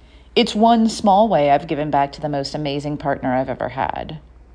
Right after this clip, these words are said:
And right now, it's a gift I give to you,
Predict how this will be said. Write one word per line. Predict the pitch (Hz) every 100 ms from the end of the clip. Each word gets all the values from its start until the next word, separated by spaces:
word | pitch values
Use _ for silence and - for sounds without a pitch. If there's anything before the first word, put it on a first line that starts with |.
| - - - - -
And | 214
right | 208 -
now, | 180 170
it's | 170 185
a |
gift | 160 143 -
I | 147
give | 143 135
to | - 151
you, | 143 - - -